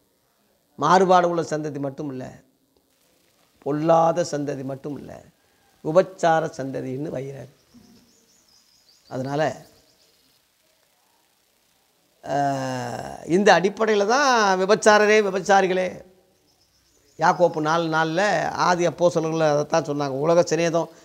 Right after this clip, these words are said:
தேவனுக்கு விரோதமா பகை என்று அறியீர்களா?" உலகத்துக்கு சிநேகமா இருக்கிறவன் தேவனுக்கு பகைஞனா இருக்கான்னு சொல்லி ஆதி அப்போஸ்தலர்கள் இந்த அடிப்படையில தான் விபச்சார, விபச்சாரிகளேன்னு சொல்லி,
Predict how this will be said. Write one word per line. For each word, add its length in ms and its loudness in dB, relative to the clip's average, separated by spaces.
தேவனுக்கு 440 4
விரோதமா 440 -2
பகை 240 -4
என்று 200 -6
அறியீர்களா?" 420 -6
உலகத்துக்கு 600 4
சிநேகமா 340 4
இருக்கிறவன் 400 0
தேவனுக்கு 540 4
பகைஞனா 440 4
இருக்கான்னு 320 0
சொல்லி 240 0
ஆதி 280 2
அப்போஸ்தலர்கள் 500 -2
இந்த 300 2
அடிப்படையில 460 0
தான் 260 4
விபச்சார, 540 4
விபச்சாரிகளேன்னு 680 0
சொல்லி, 280 2